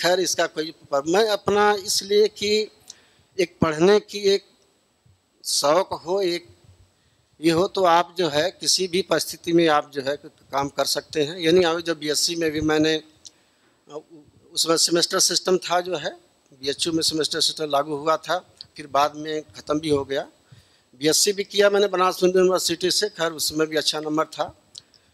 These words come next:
फिर एमएससी मैंने statistics से मैंने जो शुरू किया उसमें भी अच्छा number मिला।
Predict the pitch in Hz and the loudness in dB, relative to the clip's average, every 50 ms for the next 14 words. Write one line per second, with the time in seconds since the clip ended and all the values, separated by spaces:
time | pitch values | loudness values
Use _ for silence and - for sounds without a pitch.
0 | _ _ _ _ _ _ _ - 147 165 170 165 170 175 - _ _ _ _ _ | _ _ _ _ _ _ _ -2 0 0 0 0 -4 -8 -10 _ _ _ _ _
1 | _ _ _ _ _ _ _ _ _ _ _ _ 135 135 156 151 - - - 196 | _ _ _ _ _ _ _ _ _ _ _ _ 0 2 2 4 4 4 2 2
2 | 190 185 180 170 165 165 170 170 170 170 - - _ _ _ _ _ _ _ _ | 2 2 2 4 4 4 4 2 0 0 -4 -10 _ _ _ _ _ _ _ _
3 | _ _ _ _ _ _ _ _ _ _ _ _ _ _ _ _ _ _ _ _ | _ _ _ _ _ _ _ _ _ _ _ _ _ _ _ _ _ _ _ _
4 | _ _ _ _ _ _ _ 139 131 - - 147 131 135 127 117 - - 175 - | _ _ _ _ _ _ _ -8 -6 -4 -4 -4 -6 -6 -10 -12 -8 -8 -2 -2
5 | - 170 160 156 156 156 160 156 151 151 - - 165 156 160 - - - 165 170 | -2 -2 0 0 0 0 0 0 -2 -2 -6 -6 -8 -8 -12 -14 -12 -4 0 0
6 | 175 185 175 147 - - - - - 143 151 147 139 143 139 131 - - 151 143 | 0 0 -2 -4 -6 -8 -8 -8 -8 -6 -6 -6 -2 -4 -4 -2 -2 -4 -4 -4
7 | 139 139 139 135 131 127 123 143 170 | -4 -6 -8 -10 -10 -8 -6 -6 -8